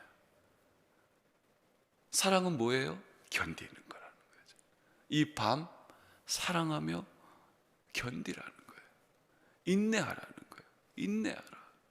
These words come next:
그런데 그러면 인내만 하냐? 야, 너무 놀라운 게 첫째 날에 빛을 만들었는데, 여러분, 오해하시면 안 됩니다. 그 빛은 태양이 아닙니다.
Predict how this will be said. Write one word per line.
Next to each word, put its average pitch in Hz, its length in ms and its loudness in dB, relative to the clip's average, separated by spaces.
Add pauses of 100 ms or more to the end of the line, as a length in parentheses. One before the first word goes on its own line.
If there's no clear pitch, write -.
(1400)
그런데 135 480 4
그러면 196 480 0
인내만 196 580 6
하냐? 180 400 4 (600)
야, - 480 0
너무 113 300 2
놀라운 113 520 0
게 117 200 -8 (640)
첫째 - 380 2
날에 143 400 2
빛을 131 380 0
만들었는데, 104 840 -4 (520)
여러분, 120 320 0
오해하시면 117 720 4
안 90 180 -8
됩니다. 117 480 -8 (500)
그 127 200 2
빛은 123 600 -2 (320)
태양이 180 480 0
아닙니다. - 640 -8